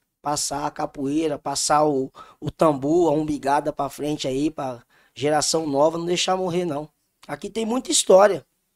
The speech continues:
Eu gosto muito de história. O Horto, todo evento que eu faço, eu levo pessoas de outros estados, país lá pra conhecer. O Horto, a,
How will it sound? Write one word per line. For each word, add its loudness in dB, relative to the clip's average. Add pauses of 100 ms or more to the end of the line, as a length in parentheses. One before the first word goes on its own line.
(320)
Eu -4
gosto 0
muito 0
de -8
história. 2 (560)
O 2
Horto, 10
todo 6
evento 6
que 0
eu 6
faço, 0
eu 0
levo 2
pessoas 0
de -2
outros -6
estados, -2
país 0
lá 0
pra -6
conhecer. -6 (340)
O -4
Horto, 0 (380)
a, 0